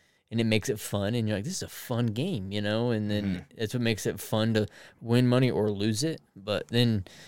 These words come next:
Speaker 1: it's just so odd when it's the other way around. But then it's because there's certain people that are like the people at my grandma's bingo. So my, my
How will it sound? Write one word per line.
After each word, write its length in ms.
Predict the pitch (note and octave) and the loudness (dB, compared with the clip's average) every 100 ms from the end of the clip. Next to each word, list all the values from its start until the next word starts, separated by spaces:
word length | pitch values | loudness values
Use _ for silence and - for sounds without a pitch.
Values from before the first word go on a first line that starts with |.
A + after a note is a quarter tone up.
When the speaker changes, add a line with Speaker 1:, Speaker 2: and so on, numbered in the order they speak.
| - | -4
Speaker 1:
it's 140 | A2+ A2+ | 0 2
just 160 | C#3 | 4
so 180 | - A#2 | 6 8
odd 220 | A2 A2+ G#2 | 8 6 6
when 140 | G#2 | 2
it's 160 | F#2+ A#2 | 2 2
the 60 | |
other 100 | G#2 | 4
way 100 | G#2 | 4
around. 320 | G2+ G#2+ G#2 | 4 4 2
But 100 | G2+ | 2
then 140 | G2+ A2 | 2 2
it's 120 | G2 | 0
because 360 | - A#2 G#2+ G#2 | 0 4 6 6
there's 160 | G2+ | 4
certain 280 | - A#2+ G2 | 4 0 2
people 340 | A#2 A2+ A2+ | 0 2 2
that 300 | G2+ G2+ - - - _ _ | 2 0 -2 -8 -20 _ _
are 80 | A#2+ | 2
like 160 | F3 | 4
the 60 | - | 4
people 220 | D3+ F3+ | 2 4
at 40 | F3+ | 4
my 100 | B2+ | 4
grandma's 360 | B2 D3 A#2+ | 4 4 2
bingo. 360 | A2 C3 A2+ G2 | 2 0 2 0
So 120 | - | -2
my, 160 | G#2+ G2+ | -4 -2
my 160 | A#2 | -4